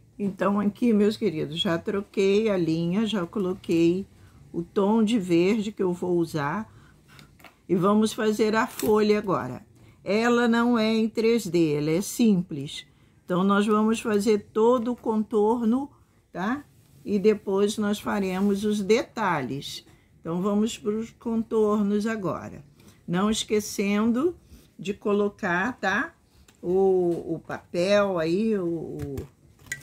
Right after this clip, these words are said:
aquilo que você tiver. Uma folha de papel ofício, coloque alguma coisa. Aqui eu tô usando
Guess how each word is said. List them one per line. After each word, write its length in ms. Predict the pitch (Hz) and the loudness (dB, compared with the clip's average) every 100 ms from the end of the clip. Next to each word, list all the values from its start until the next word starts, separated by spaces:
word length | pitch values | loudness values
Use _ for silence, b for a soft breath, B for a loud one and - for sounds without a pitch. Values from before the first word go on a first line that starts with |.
| - | -16
aquilo 400 | - - 202 202 | -16 -4 -2 0
que 100 | 214 | -2
você 440 | 196 202 208 208 202 | -2 -2 -2 -2 -2
tiver. 560 | - 269 233 156 120 - - b b - | -4 -6 -4 -4 -6 -14 -20 b b -12
Uma 260 | 156 165 160 | -6 -6 -8
folha 680 | - - 180 208 202 175 | -10 -4 0 2 2 0
de 180 | 160 175 | -2 -6
papel 640 | 143 151 - 160 156 151 147 | -8 -12 -10 -6 -6 -6 -8
ofício, 920 | - - 196 214 214 196 - 180 180 b b b b | -10 -8 -2 0 0 -2 -4 -6 -6 b b b b
coloque 420 | - 165 208 233 | -8 -2 -2 -2
alguma 440 | 220 196 196 185 202 | -2 -2 -2 -2 -4
coisa. 520 | - 139 131 - - b b b | -6 -10 -10 -14 -18 b b b
Aqui 260 | - 202 311 | -10 -6 -4
eu 180 | 277 262 | -4 -4
tô 220 | 262 226 214 | -2 0 0
usando 800 | 202 190 226 240 214 170 165 | 0 0 2 2 2 0 -4